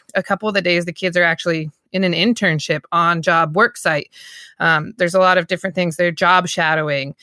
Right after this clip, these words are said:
So they're going out in the community and actually engaging in work with the community, or maybe they're building public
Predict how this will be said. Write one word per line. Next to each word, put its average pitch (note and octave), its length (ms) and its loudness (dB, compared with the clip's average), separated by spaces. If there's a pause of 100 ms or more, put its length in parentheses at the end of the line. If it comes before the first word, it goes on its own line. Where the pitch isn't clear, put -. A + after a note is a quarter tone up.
(240)
So - 140 -8
they're F3 100 2
going G3 240 2
out G3+ 120 2
in G3 60 -2
the G3 60 0
community G3 560 2
and F#3 80 4
actually G3 380 0
engaging F#3+ 800 -2
in F#3+ 680 -2 (380)
work A3+ 320 2
with G#3+ 140 -4
the G#3+ 80 -6
community, G#3+ 580 0
or E3+ 200 2 (240)
maybe E3 200 -4
they're G3 140 -2
building F#3+ 580 2 (600)
public G#3 340 0